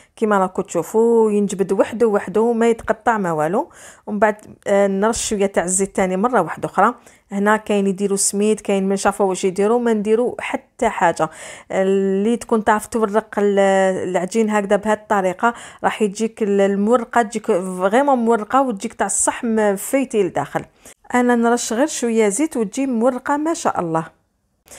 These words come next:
ومن بعد كيما شفتوا عاودت قلبت هذيك ال-، المربع اللي كنت فتحته الاولاني، حطيته لداخل، نحيت بابي كويسون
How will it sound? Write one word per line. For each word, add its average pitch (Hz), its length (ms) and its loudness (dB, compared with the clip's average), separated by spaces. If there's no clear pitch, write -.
ومن 330 140 0
بعد 233 160 2
كيما 226 240 0
شفتوا 220 380 0
عاودت 214 320 0
قلبت 208 340 -4
هذيك 202 280 -2
ال-، 190 120 -2
المربع 190 680 2
اللي 185 140 -2
كنت 196 200 -6
فتحته - 340 -10
الاولاني، 180 520 -4
حطيته 196 400 -4
لداخل، 175 440 -2
نحيت 233 300 -4
بابي 196 200 0
كويسون 180 420 -2